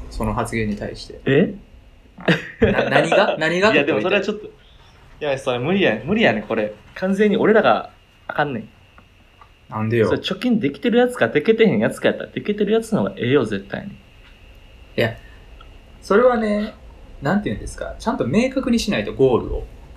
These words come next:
Speaker 2: うん。いや、あんねん。
Speaker 1: ゴールが何で、
Speaker 2: やってるやつは。
Speaker 1: え？いや、
Speaker 2: うん。
Speaker 1: ゴールが何で貯金するのが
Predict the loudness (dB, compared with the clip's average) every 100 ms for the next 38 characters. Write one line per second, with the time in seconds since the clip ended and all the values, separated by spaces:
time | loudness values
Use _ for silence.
0 | -20 -20 -18 -18 -18 -20 -20 -20 -20 -2
1 | 2 2 2 -2 -18 -20 _ 0 4 6
2 | 6 6 2 2 2 2 2 4 4 4
3 | 2 -2 -8 -20 -20 -20 -20 _ -20 -12
4 | -6 -6 -8 -12 -2 -2 0 4 4 4
5 | 2 0 -2 -4 -4 -2 0 0 -2 -4
6 | -4 -2 -2 -4 -4 -2 0 0 0 0
7 | -2